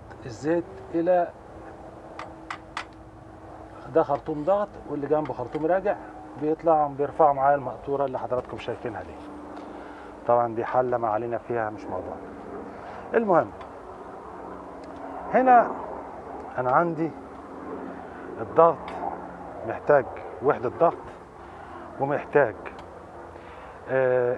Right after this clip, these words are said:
انسيابية ونوعية زيت جيدة، ومحتاج كوريك يرفع العربية. هنروح مع بعض كده نشوف في مقطورة قدامنا هنا.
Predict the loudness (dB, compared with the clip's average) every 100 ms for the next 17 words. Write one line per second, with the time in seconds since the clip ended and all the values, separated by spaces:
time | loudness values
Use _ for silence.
0 | -2 -4 2 6 6 6 4 0 -6 -10
1 | -10 -10 -10 -10 -10 -12 -10 -10 2 8
2 | 8 8 0 0 2 2 2 0 0 2
3 | 2 2 -2 -10 -16 -16 -16 -16 -16 -16
4 | -18 -18 -20 -20 0 6 6 4 4 6
5 | 6 4 -14 -8 0 4 4 2 2 4
6 | 4 4 2 4 4 6 6 4 -12 -20
7 | -20 -20 -20 -20 -20 -20 -20 -20 -14 -6
8 | -2 0 4 6 6 6 0 -2 -8 -4
9 | -4 -2 0 0 0 -2 -2 -2 -4